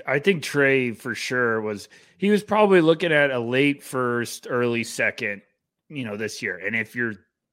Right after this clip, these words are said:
if you're pushing all the chips into the middle of the table, you're thinking, "Okay, I got a shot at getting into that top twenty this, next year." I think absolutely. And it, it's not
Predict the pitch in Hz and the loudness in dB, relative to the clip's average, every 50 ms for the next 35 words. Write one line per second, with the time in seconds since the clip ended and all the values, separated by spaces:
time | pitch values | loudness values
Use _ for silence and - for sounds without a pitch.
0 | _ _ _ _ _ _ _ - 117 113 110 - 123 120 117 101 - 143 143 143 | _ _ _ _ _ _ _ -14 -12 -12 -10 -6 -6 -6 -6 -4 -2 -2 -2 -2
1 | - 151 135 123 123 120 123 117 113 - - 135 127 107 - - 117 113 110 104 | -2 -4 -6 -4 -2 -2 -2 -2 -2 -4 -4 -4 -4 -4 -6 -8 -8 -6 -6 -6
2 | 104 107 110 110 107 104 101 95 - - 117 107 101 104 101 101 101 104 104 98 | -6 -6 -4 -4 -4 -4 -6 -6 -4 -2 -2 -2 -2 -4 -8 -8 -8 -8 -10 -10
3 | - - 120 110 98 107 101 104 117 123 - - 151 151 123 101 107 113 123 120 | -10 -8 -10 -10 -8 -10 -8 -6 -6 -6 -4 -2 -2 0 0 0 -2 0 0 0
4 | 110 101 - - - 131 120 110 104 104 101 104 104 101 - 110 107 104 104 98 | -2 -2 -6 -6 -4 -4 -2 -2 -2 -4 -8 -10 -16 -14 -10 -8 -8 -6 -6 -8
5 | 98 98 98 98 95 95 95 90 - - 101 95 90 - - 117 117 107 101 98 | -10 -10 -10 -10 -8 -8 -8 -8 -6 -6 -8 -8 -8 -10 -10 -10 -8 -8 -8 -6
6 | 101 107 101 - - - _ 127 120 117 107 - - 101 92 - - 135 147 156 | -6 -6 -8 -8 -12 -20 _ -6 -4 -4 -4 -4 -8 -10 -8 -4 -2 -2 0 0
7 | 147 131 127 127 - 120 113 117 127 147 143 110 107 104 101 - _ _ _ _ | 0 0 -2 -2 -6 -8 -4 -2 0 0 0 -2 -4 -4 -6 -6 _ _ _ _
8 | _ _ _ _ _ _ _ - 120 120 123 123 120 120 123 - - - 156 147 | _ _ _ _ _ _ _ -4 -2 0 0 0 -2 -6 -10 -10 -10 -6 -2 -2
9 | 147 139 123 | 0 -2 -2